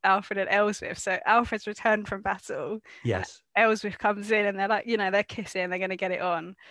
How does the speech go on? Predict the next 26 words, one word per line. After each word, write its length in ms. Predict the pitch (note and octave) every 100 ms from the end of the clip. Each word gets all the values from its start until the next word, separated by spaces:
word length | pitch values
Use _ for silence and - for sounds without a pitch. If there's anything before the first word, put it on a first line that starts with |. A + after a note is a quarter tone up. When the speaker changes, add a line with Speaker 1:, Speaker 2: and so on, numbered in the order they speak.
| - - -
Speaker 1:
And 100 | G3
then 120 | G3
Bioka 340 | G#3 G#3+ A3
comes 380 | - G3+ G3 F#3
in, 240 | G3 E3+ E3+
obviously, 400 | F3+ F3+ - F3
to 120 | -
ask 320 | F#3 F3+ -
them 280 | G3 F3+ F3+
to, 120 | -
like, 180 | F#3 E3
release 680 | F#3 F#3 F3+ F3 - - - _ _ -
Uhtred 340 | F#3+ F3+ - F#3+
and 160 | F#3+ F#3+
Breda. 500 | F#3+ F#3 - - G3+ _ _ _ - - _
And 100 | F#3+
Elsbeth's 440 | F#3 G3 F#3+ F3+ F3
like, 260 | F3 E3 -
"I'll 220 | G3 F#3+ -
get 180 | F3+ -
out." 320 | F3 F3 F3+ _ _ _ _ _ -
Speaker 2:
Yeah. 220 | A2+ F#2
Speaker 1:
And 80 | G3
then 340 | F#3 F#3 G3 G3 _ _ _ _ _ _ _ _ _ -
Bioka 400 | G3+ G#3+ - G3
leaves. 680 | A3 A3 F3+ F#3+ A3+ -